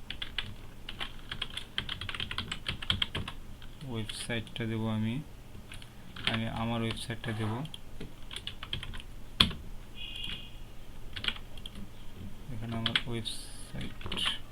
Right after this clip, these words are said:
আপনি যেই ওয়েবসাইটটা নিয়ে কাজ করবেন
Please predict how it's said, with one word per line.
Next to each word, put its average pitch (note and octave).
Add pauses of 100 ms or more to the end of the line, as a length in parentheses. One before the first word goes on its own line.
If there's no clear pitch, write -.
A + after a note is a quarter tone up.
(3000)
আপনি A#2
যেই B2+
ওয়েবসাইটটা B2+
নিয়ে B2
কাজ A#2+
করবেন C3+